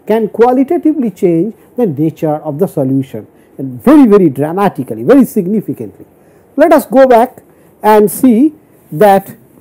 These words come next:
you know, what material will you choose in such a case. This is what is our,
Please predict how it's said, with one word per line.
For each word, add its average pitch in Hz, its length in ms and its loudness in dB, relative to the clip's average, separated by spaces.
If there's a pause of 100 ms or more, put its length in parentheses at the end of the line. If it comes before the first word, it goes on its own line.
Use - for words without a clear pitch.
(120)
you 208 120 0
know, 180 320 0 (200)
what 285 340 0
material 247 600 4
will 220 220 0
you 233 160 2
choose 196 520 0 (340)
in 233 200 4
such 160 320 -4
a - 20 -6
case. - 560 -2 (640)
This 208 220 -4
is 196 160 -2
what 185 400 0
is 165 240 -2 (100)
our, 147 440 -2